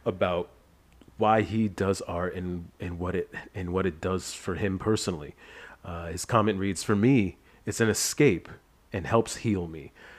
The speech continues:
I've struggled in my life, and art has been there to heal me when I've needed it the most.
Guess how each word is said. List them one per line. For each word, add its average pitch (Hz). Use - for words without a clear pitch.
I've 98
struggled 120
in 110
my 104
life, 110
and 101
art 113
has -
been 98
there 95
to 92
heal 113
me 110
when 101
I've 104
needed 104
it 98
the 92
most. 82